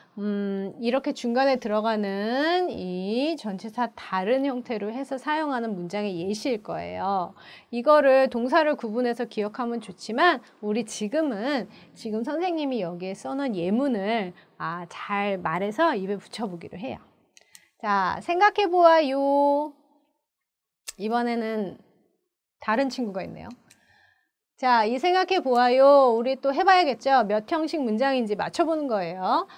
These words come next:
My new jacket. 내 새 자켓은 is, 이다, too big for me. 어? 선생님, 이거 삼 형식, 사 형식인데 이거 삼 형식, 사 형식에 해당이 안 되는 것 같아요. 어떡해요? 맞아요, 안 돼요. 왜? 우리 그 전 시간에 일 형식, 이 형식도 배웠잖아요.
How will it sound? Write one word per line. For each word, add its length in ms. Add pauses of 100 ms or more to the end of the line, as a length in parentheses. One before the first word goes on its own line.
(260)
My 360
new 260
jacket. 640 (760)
내 600
새 340
자켓은 1000 (200)
is, 520
이다, 500 (120)
too 220 (200)
big 240
for 280
me. 240 (1080)
어? 260 (360)
선생님, 480 (680)
이거 200
삼 200
형식, 280
사 220
형식인데 640
이거 140
삼 300
형식, 260
사 220
형식에 360
해당이 240
안 160
되는 220
것 80
같아요. 460
어떡해요? 600
맞아요, 360
안 220
돼요. 500
왜? 300
우리 260
그 140
전 200
시간에 440
일 100
형식, 240
이 100
형식도 400
배웠잖아요. 760